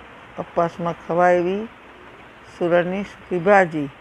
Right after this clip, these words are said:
આમ તો બધા બટાકાની સૂકી ભાજી ખાતા હોય છે, પણ અમુકને ગેસ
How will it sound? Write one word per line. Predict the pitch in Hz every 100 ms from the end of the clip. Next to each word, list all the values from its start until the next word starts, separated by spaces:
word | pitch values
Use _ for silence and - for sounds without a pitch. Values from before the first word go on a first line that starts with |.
| - - - - - - - - - - - - - - - - - - 330 - - - - - - - - 196
આમ | 185
તો | 180 190
બધા | 190 185
બટાકાની | 185 180 185 190 196 196
સૂકી | - 180 190
ભાજી | 180 185 180
ખાતા | 175 202 196 214
હોય | 190 170
છે, | 165 170
પણ | 165 - 185
અમુકને | 180 185 175 185 190
ગેસ | 170 190 185